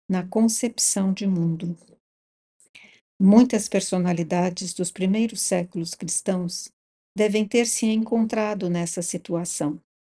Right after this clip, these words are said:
Elas sabiam da concepção vigente nos mistérios, queriam tornar-se cristãs,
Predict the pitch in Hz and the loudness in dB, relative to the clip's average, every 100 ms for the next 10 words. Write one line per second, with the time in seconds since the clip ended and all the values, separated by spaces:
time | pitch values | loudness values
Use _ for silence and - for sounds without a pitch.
0 | _ _ - - _ - 175 175 - 156 | _ _ -20 -20 _ -2 0 0 0 -2
1 | 165 208 214 160 160 165 180 170 180 170 | -4 -2 -2 -2 -4 -6 -6 -4 -4 -4
2 | - 180 170 170 170 180 180 180 170 170 | -2 -2 -2 -4 -4 -4 -4 -4 -4 -2
3 | 170 160 - 170 170 170 - - - _ | -4 -4 -2 -2 -2 -6 -8 -10 -14 _
4 | _ - _ - 220 226 233 226 226 214 | _ -20 _ 0 2 4 2 2 0 0
5 | 208 220 - 180 - 180 - - 185 185 | -2 -2 -2 -4 -4 -4 -2 -2 -2 -2
6 | - | -6